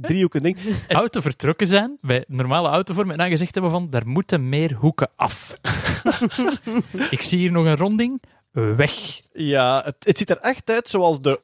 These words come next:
Speaker 1: concept cars die je vroeger heel vaak zag, ofwel gerenderd, soms zelfs gebouwd, maar die nooit op de markt kwamen, omdat dat gewoon, ja, designerspielerij, heel experimenteel was. Maar nu stond hij daar, hè.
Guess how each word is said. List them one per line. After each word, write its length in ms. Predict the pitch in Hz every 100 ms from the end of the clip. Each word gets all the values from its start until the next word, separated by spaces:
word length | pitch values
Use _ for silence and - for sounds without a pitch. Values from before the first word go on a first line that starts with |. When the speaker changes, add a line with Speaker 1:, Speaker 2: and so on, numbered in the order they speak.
| -
Speaker 1:
concept 540 | 254 269 - 156 - -
cars 420 | 120 113 180 226
die 140 | 156 151
je 100 | 127
vroeger 260 | 165 180
heel 400 | 123 90 160 226
vaak 320 | 139 143 156 -
zag, 280 | 147 165
ofwel 320 | - - 160 147
gerenderd, 580 | 127 135 180 156 - -
soms 400 | - - 254 220
zelfs 260 | 165 139 -
gebouwd, 460 | 120 107 165 226 - - -
maar 140 | 160
die 140 | 170 180
nooit 420 | 196 220 233 220
op 100 | 190
de 80 | 185
markt 320 | 170 190 -
kwamen, 320 | 131 123 151
omdat 220 | 151 147 -
dat 120 | 139
gewoon, 320 | 139 147 165
ja, 320 | 127 170 123 - - - _ _ _ _ _ _ _ _ _ 139 110 -
designerspielerij, 1600 | 143 135 113 123 165 208 196 - - - 175 156 139 139 175
heel 320 | 156 117 196 156
experimenteel 760 | - - 135 120 110 156 190
was. 180 | 233 233 - - - - -
Maar 200 | 151 135
nu 120 | 240
stond 440 | - - 240 277
hij 120 | 196 156
daar, 280 | 127 113
hè. 140 | 131